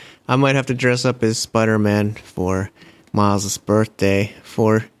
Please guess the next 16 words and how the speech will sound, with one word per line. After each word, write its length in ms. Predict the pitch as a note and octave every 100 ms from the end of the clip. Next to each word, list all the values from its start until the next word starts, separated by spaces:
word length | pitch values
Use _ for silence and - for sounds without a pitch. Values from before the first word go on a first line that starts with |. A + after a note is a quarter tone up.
| _ _ _ _ -
years 500 | G#2+ G#2+ G2 - - -
old. 440 | G#2+ A2 G2 G2 - -
That's 240 | A2+ -
crazy, 520 | - A2 A#2 G#2 F#2+
huh? 160 | G2 B2 B2 - - - -
I 40 | -
remember 240 | G#2+ A#2
when 80 | A#2+
he 60 | A2
was 160 | G#2+
born 560 | A#2+ - _ A2+ A2 A2+
before 320 | G#2 - A#2+
this 100 | G#2+
podcast 580 | - A2 A#2+ A#2 A#2 -
was 160 | G#2+ A2
online. 540 | G#2+ G#2+ C3 A2+ B2+